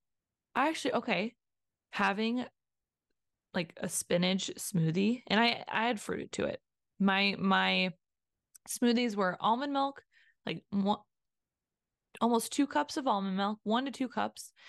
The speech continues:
It was protein powder, which there's a couple, Terrace Whey protein powder and bone broth, bone broth, bone something, protein powder are my favorite. Um, spinach, a handful of spinach, the more the better.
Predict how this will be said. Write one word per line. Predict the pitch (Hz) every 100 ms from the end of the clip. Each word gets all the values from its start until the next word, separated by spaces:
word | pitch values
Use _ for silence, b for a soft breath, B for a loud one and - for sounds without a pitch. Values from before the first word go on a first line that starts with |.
| B B
It | -
was | 190 -
protein | 240 233 262 254
powder, | 233 233 269 233
which | 180 165 - - B B _ _ _ _ _ _ _ -
there's | 214 175 165
a |
couple, | - 202 196 196 - _ _
Terrace | - 214 220 -
Whey | 196 190 214 - -
protein | 196 196 208
powder | 190 185 202
and | - 180 170 165
bone | 170 185
broth, | 202 208 214 _ _ _ _ _ _ _ _ _ _ -
bone | 190 196 214 196
broth, | - 202 208 208 -
bone | 196 208 208 214 214
something, | 214 208 220 214 214 B B
protein | - 226 254 226
powder | 226 233
are | 220
my | 226
favorite. | 202 180 185 226 - B B B B B 190
Um, | 190 180 180
spinach, | - - 196 220 269 -
a | 180
handful | 208 208 214 233
of | 226
spinach, | - 190 190 214 -
the | 202
more | 190 208
the |
better. | 202 185 196